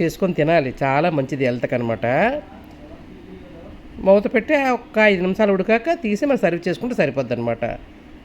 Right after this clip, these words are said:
చూసారుగా, చాలా టేస్ట్ బాగుంటుంది. పెద్దగా ఏం మసాలాలు ఏమి ఎక్కువ వాడక్కర్లేదు బచ్చల కూరకి, ఇలాగే చాలా టేస్ట్ బాగుంటుంది. సింపుల్గా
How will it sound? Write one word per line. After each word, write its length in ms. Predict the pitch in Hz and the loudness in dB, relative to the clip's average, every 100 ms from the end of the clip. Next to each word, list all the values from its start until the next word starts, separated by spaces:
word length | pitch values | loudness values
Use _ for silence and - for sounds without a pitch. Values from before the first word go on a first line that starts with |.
| - - | -20 -10
చూసారుగా, 340 | 156 180 190 180 | -6 0 0 2
చాలా 200 | 143 156 | 2 2
టేస్ట్ 340 | 151 147 - | 0 -4 0
బాగుంటుంది. 680 | 147 139 160 143 107 117 127 123 - - - - - - - - - - | 2 2 0 -2 -4 -6 -10 -14 -18 -20 -20 -20 -20 -20 -20 -18 -16 -6
పెద్దగా 320 | 160 160 208 | -6 0 2
ఏం 260 | 208 196 202 | 4 4 2
మసాలాలు 400 | 165 214 220 196 | 0 2 2 2
ఏమి 140 | 196 | 2
ఎక్కువ 280 | 170 - 185 | -2 -2 0
వాడక్కర్లేదు 640 | 160 220 226 180 170 139 120 - | 2 2 0 0 0 -2 -8 -2
బచ్చల 260 | 147 151 165 | -2 -2 -2
కూరకి, 460 | 185 151 143 139 - - - 151 | 0 -2 -2 -8 -8 -18 -6 2
ఇలాగే 320 | 175 202 240 196 | 4 4 4 4
చాలా 100 | 180 | 2
టేస్ట్ 360 | 170 170 180 | 0 -2 0
బాగుంటుంది. 580 | 151 151 151 135 110 113 - - - - - - - - | 4 6 6 2 -2 -4 -10 -18 -20 -20 -18 -18 -16 -12
సింపుల్గా 460 | 131 175 180 190 | -2 0 2 2